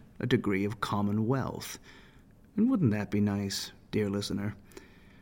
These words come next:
Like all the philosophers that we've covered to this point, John Locke would never live to see an independent America, would never live to see the realization of a bold experiment coming from his work.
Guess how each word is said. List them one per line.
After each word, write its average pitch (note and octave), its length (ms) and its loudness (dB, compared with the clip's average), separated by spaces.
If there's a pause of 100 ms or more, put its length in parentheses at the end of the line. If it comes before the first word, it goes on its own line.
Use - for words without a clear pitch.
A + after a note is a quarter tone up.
(720)
Like B2 300 2
all D#3+ 140 4
the G#3 100 2
philosophers - 1000 0
that - 120 -8
we've A#2 200 0
covered A2 340 -2
to - 80 -4
this G2 240 -4
point, - 520 -6 (540)
John C#3+ 360 4
Locke - 520 -4
would G#2+ 160 2
never D3 300 4
live G#2+ 320 0
to - 120 -8
see - 680 -2
an A2 100 0
independent G#2 840 0
America, G#2 640 -6 (600)
would A#2+ 120 4
never D#3+ 240 6
live A#2 360 4
to A#2+ 120 2
see B2 160 4
the A#2+ 140 6
realization A#2+ 1000 2
of G#2+ 140 -4
a A2 60 0
bold D#3+ 420 4
experiment G2+ 800 0 (320)
coming D3+ 460 2
from G#2+ 240 0
his G2+ 340 0
work. F#2+ 520 -8